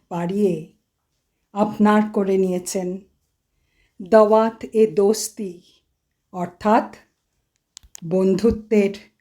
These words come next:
আমন্ত্রণ জানিয়ে আপনার করে নিয়েছেন। তাকে কিন্তু কিছু ছেড়ে আসতে হয়নি। তিনি যেমন ছিলেন, যে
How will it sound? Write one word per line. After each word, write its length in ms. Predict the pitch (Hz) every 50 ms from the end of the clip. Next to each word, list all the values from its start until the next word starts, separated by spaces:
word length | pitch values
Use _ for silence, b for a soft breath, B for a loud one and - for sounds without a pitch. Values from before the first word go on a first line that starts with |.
| _ _ _ _ _ _ -
আমন্ত্রণ 680 | 208 208 208 208 208 202 202 196 202 - 214 202 202 208 202
জানিয়ে 480 | 170 208 190 180 180 185 190 185 180 175 175 180 - _ _ _ _ _ _ _ _ _ _ _ _ -
আপনার 520 | 185 185 180 - - - 190 180 180 180 180 - -
করে 200 | 185 180 180 180
নিয়েছেন। 500 | 180 180 180 180 180 175 - - 185 180 214 247 - - _ _ _ _ _ _ _ _ _ _ _ b b b b b b b b b -
তাকে 240 | 233 226 220 220 277 254
কিন্তু 260 | 262 311 285 285 294
কিছু 260 | 277 - 254 - - 254 214 -
ছেড়ে 400 | - - - - 185 175 190 185
আসতে 320 | 175 180 185 - - - 190 190
হয়নি। 400 | 196 185 180 180 180 180 180 180 180 - _ _ _ _ _ _ _ _ _ _ _ _ _ _
তিনি 200 | 277 269 262 277 277 240
যেমন 440 | 190 208 254 240 233 226 240 269 294 294 294
ছিলেন, 460 | - - - 277 247 233 233 226 233 240 254 254 - _ _ _ _ _ _ _ _ _ _ _ _ _ _ _
যে 260 | 175 156 - 202 185